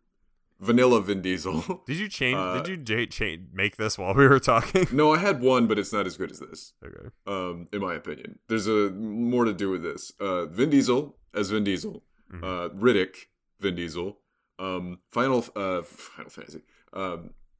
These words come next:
Speaker 1: uh, Fast and Furious Vin Diesel. Modern day Fast, Fast and Furious, uh, Vin Diesel. Groot Vin Diesel. Witch Hunter Vin Diesel. And I'm missing one, I know it. Oh, Iron Giant. <laughs>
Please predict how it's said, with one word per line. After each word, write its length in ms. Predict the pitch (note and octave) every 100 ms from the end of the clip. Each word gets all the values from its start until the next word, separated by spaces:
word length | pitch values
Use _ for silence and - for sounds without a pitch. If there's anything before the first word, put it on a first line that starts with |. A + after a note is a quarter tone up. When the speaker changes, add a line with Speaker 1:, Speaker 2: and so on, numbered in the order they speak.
| -
Speaker 1:
uh, 140 | E2+ D2 _ _
Fast 320 | B2+ A#2+ A#2
and 120 | G2+
Furious 380 | A2 G#2+ F#2+ F2
Vin 140 | F#2
Diesel. 320 | F2 E2 F2
Modern 400 | F2 F2+ F#2+ F#2
day 320 | E2+ E2+ D#2 D2+ -
Fast, 380 | F2 E2 -
Fast 220 | - D#2 -
and 60 |
Furious, 380 | D2 C#2 - - C#2+
uh, 160 | C2+
Vin 180 | - D#2+
Diesel. 400 | C#2 - D2 F#2 _ _ _ _ _ - - F#2
Groot 400 | G2+ C3+ C#3 - _
Vin 280 | F2 F#2+ D#2+
Diesel. 460 | D2 D2 F2 G2+ _ _ _
Witch 260 | G#2 E3 C#3+
Hunter 340 | C3 A#2+ A#2+
Vin 240 | G#2 A2
Diesel. 540 | G#2+ G#2+ G2 G2+ G2+ - _ _ _ _ _ -
And 320 | A2 G#2 G2 -
I'm 260 | G2 G2 -
missing 420 | B2 B2 G#2+ F#2
one, 120 | F2
I 60 | D#2
know 220 | D#2+ D2+
it. 100 | C2 - _ _ _ _ _ _ _
Oh, 220 | C#3 C3+ -
Iron 240 | B2+ C3+
Giant. 360 | A#2 A2+ G2+ F2+
<laughs> 60 | -